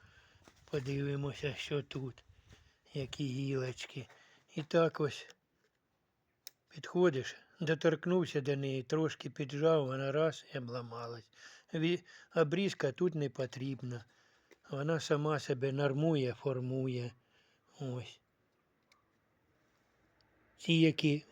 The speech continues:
упругі держаться, то все в порядку, все нормально. А які такі, що відплодоносили гілочки,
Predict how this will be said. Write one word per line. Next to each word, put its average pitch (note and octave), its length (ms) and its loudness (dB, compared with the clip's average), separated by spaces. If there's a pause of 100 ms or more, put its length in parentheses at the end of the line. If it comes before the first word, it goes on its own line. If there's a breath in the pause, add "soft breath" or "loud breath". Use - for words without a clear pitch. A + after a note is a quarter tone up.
упругі E3 580 6
держаться, C3+ 720 4
то E3 160 2
все C#3+ 260 0
в A#2+ 60 -4
порядку, B2+ 640 -2
все D#3 260 0
нормально. B2+ 760 -4 (720 loud breath)
А D3 80 2
які D3+ 460 6 (2750)
такі, D#3+ 340 0
що D#3 220 4
відплодоносили D#3+ 1080 6
гілочки, B2 760 -4